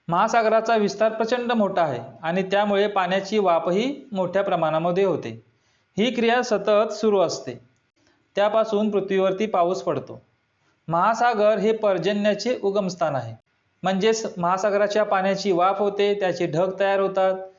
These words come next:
आणि ढग उंचावरती गेल्यानंतर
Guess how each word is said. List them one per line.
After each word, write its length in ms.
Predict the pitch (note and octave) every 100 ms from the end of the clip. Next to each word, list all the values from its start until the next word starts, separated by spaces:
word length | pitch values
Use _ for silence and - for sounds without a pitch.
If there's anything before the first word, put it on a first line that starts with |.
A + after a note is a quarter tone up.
| _ _ _ _
आणि 280 | F3 F3 F#3+
ढग 300 | F3 F#3+ G#3+ G#3+ - -
उंचावरती 600 | F3+ F3 G3 G3 G3 G3+
गेल्यानंतर 840 | F3+ F3 F3+ F#3+ G#3+ G#3 F#3 G3+